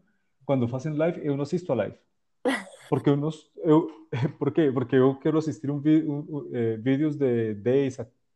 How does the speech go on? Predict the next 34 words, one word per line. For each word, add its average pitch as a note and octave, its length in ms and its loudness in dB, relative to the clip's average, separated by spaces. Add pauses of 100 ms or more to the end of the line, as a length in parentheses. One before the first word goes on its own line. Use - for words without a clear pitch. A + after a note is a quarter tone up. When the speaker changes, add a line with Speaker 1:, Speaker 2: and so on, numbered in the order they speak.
(140)
Speaker 1:
quinze C#3+ 280 -2
minutos, B2 400 -2
vinte, C3+ 560 2 (160)
quanto A#2+ 320 2
eu G#2+ 160 2
gosto B2+ 260 0
muito B2+ 320 -2
do, G#2+ 360 -2 (640)
do, G2+ 600 -4
do - 100 -10
conteúdo. A2 580 0
Uma F3+ 280 6
hora, D#3 520 4
eu D3+ 100 -2
não D#3+ 80 -2
estou, A#3+ 280 -6 (400)
eu, C#3+ 260 0
eu C#3 140 4
não D3 160 0
estou F3 380 -2
preparado, A#2+ 760 0
não, B2 340 -2
não, B2 720 -2
não B2+ 200 -4
estou C#3+ 360 -2
com C#3+ 120 -6
disposição B2 420 -6
de B2 140 -4
sentar-me B2 500 -2
para A#2 200 -4
assistir G#2+ 440 -10
uma D3+ 300 2
hora C3 360 2
de, G2+ 240 -6